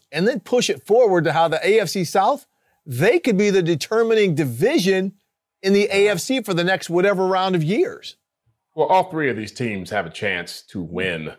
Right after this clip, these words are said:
Speaker 2: uh, the, the A F C South right now. Jacksonville clearly was in the front runner a few weeks ago when they were eight and three. They've fallen back to the pack with a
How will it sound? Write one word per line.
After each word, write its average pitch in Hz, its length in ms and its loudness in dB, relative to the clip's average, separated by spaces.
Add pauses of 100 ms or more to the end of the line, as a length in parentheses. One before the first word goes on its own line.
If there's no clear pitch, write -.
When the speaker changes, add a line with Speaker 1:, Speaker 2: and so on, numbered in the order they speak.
(500)
Speaker 2:
uh, 80 400 -2
the, 80 160 -6
the 90 100 -4
A 85 140 -2
F 82 100 -6
C 85 120 -8
South 87 320 -4
right 78 200 -4
now. 76 180 -6
Jacksonville 87 540 -4
clearly 90 320 -2
was 80 440 -4
in 90 200 -6
the - 100 -6
front 95 300 -4
runner 92 240 -2
a 87 60 -4
few 98 160 -2
weeks 92 200 -2
ago 95 200 0
when 90 120 0
they 90 80 0
were 85 120 0
eight 90 160 -2
and 87 140 -12
three. 95 280 -2
They've 90 260 -2
fallen 92 300 0
back 90 220 -2
to - 60 -16
the 90 60 -4
pack 92 440 -4
with 85 120 -2
a 76 140 0